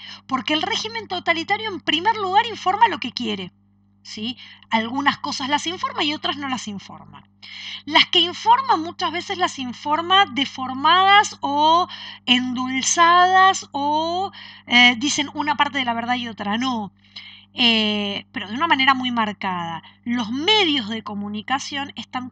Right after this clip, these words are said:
todos al servicio del régimen, entonces nadie va a informar nada que el régimen no autorice. Entonces no hay libertad de información porque se informa solamente lo que el régimen quiere y como el régimen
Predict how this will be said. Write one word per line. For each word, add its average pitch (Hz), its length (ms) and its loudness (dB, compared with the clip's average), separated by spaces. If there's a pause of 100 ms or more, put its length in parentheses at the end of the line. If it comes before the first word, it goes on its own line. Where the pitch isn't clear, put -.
todos 359 320 -8
al 233 120 -4
servicio 220 580 -4
del 190 100 -8
régimen, 220 520 0
entonces 247 500 -8
nadie 359 560 0
va 311 140 4
a 320 40 6
informar 254 720 0
nada 294 640 4 (760)
que 339 320 8
el 262 160 4
régimen 330 640 0
no 269 300 2
autorice. 208 640 -4
Entonces 285 300 -10
no 220 140 -6 (100)
hay 214 120 4
libertad 202 400 -4
de 196 60 -4
información 208 520 -6
porque 415 240 -6
se - 100 -8
informa 320 360 -2
solamente 349 560 -2
lo 240 160 -8
que 226 60 -4
el 220 80 -4
régimen 392 440 -8
quiere 381 280 -4
y - 40 -8
como 233 260 -8
el 214 60 -6
régimen 233 580 -4